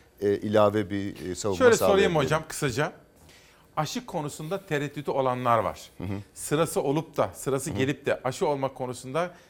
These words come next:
Speaker 2: kaygı taşıyanlar. Böyle bir kaygıya ye-, yer var mı? Gerek var mı?
Speaker 1: Ya benim, e, kanaatimce, ki benim kanaatim yani, e, kişisel, e,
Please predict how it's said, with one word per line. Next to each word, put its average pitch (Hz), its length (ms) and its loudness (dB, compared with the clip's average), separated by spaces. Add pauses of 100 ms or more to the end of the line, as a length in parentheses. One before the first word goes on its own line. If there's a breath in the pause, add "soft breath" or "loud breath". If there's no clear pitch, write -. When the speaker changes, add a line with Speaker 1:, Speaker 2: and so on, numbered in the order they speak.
(160 loud breath)
Speaker 2:
kaygı 139 460 0
taşıyanlar. 113 560 -4 (300 loud breath)
Böyle 233 160 2
bir 190 40 -4
kaygıya 170 420 4
ye-, 165 240 -2
yer 151 200 4
var 170 180 4
mı? 113 140 -6 (440)
Gerek 123 280 -2
var 120 120 -2
mı? 123 140 -12 (680 soft breath)
Speaker 1:
Ya 107 140 0
benim, 170 280 6 (100)
e, 135 260 4
kanaatimce, 143 840 2
ki 127 160 -6
benim 131 200 2
kanaatim 127 720 0
yani, 110 220 0
e, 101 1040 -6
kişisel, 117 520 4
e, 110 60 -4